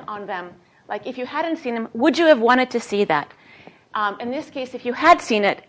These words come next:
is this something that you would have been happy living without? Um,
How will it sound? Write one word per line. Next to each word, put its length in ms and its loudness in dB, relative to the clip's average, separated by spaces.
is 100 0
this 120 6
something 340 2
that 120 0
you 80 -2
would 120 6
have 80 2
been 100 4
happy 320 4
living 300 0
without? 360 -4
Um, 400 0